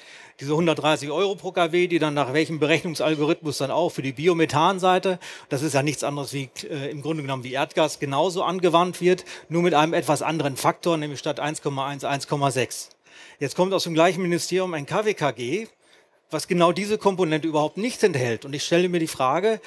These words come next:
wenn wir hier Flexibilisierungen letztendlich in Gesetzestexten wiederfinden wollen, warum setzen wir auf der einen Seite den Anreiz, den wir bei einer vergleichbaren Technologie nämlich dann beim zweiten Mal nicht mehr setzen? Und alleine das ganze Thema abzuwälzen, Flexibilität im K W K G heraus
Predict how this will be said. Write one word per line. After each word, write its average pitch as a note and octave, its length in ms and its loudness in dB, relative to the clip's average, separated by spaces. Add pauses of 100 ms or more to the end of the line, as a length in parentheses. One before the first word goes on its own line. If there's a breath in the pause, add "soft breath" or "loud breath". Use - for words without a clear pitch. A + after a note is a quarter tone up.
(240 loud breath)
wenn F3+ 140 2
wir F#3 80 4
hier E3+ 180 4
Flexibilisierungen E3 1040 -2
letztendlich D#3 520 0
in D#3+ 140 -2
Gesetzestexten C#3+ 720 -4
wiederfinden F#3+ 520 -2
wollen, G3+ 340 -4 (260 loud breath)
warum D#3+ 420 2 (200 loud breath)
setzen F3+ 400 2
wir F3 80 2
auf - 80 -4
der D#3+ 140 0
einen E3+ 260 0
Seite E3 320 2
den D#3+ 160 0
Anreiz, G3 560 0
den D#3 160 4
wir D3+ 80 0
bei D3 100 2
einer C#3+ 140 -2
vergleichbaren D3 640 0
Technologie D3+ 500 -2
nämlich D#3+ 300 -2
dann D3+ 180 0
beim D3 140 -2
zweiten B2+ 320 0
Mal D3 140 2
nicht F3+ 280 -4
mehr D3+ 140 -2
setzen? G#2+ 400 -10 (600 loud breath)
Und D#3+ 320 -4
alleine F#3+ 460 4
das F#3+ 180 2
ganze F3 280 0
Thema E3 320 -2
abzuwälzen, F3+ 760 2
Flexibilität F3 840 0
im D#3 220 -6
K D#3 160 0
W E3+ 120 -2
K D3 140 0
G C#3+ 200 0
heraus E3 500 0